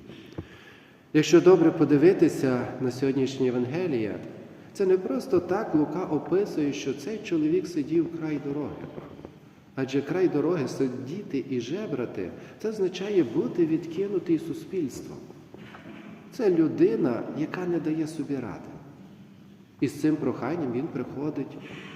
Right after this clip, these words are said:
до Бога. Подивімося на ту важливий момент, коли він дізнається про той єдиний шанс, який йому випадає, що Христос іде тією дорогою.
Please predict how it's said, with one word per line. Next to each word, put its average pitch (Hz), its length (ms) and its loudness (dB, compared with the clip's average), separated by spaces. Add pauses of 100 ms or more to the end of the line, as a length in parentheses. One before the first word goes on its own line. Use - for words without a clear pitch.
(160)
до 113 60 -6
Бога. 110 340 -8 (1800)
Подивімося 233 580 0
на 185 140 -2 (600)
ту 208 140 -4
важливий 202 580 0
момент, 151 560 -2 (1080)
коли 165 160 6
він 156 160 8
дізнається 135 920 2 (360)
про 156 140 4
той 208 260 2
єдиний 196 580 6
шанс, 123 440 0 (100)
який 160 280 6
йому 151 180 8
випадає, 135 880 0 (880)
що - 200 -2
Христос 135 580 0
іде 175 260 4
тією 170 300 4
дорогою. 135 500 -2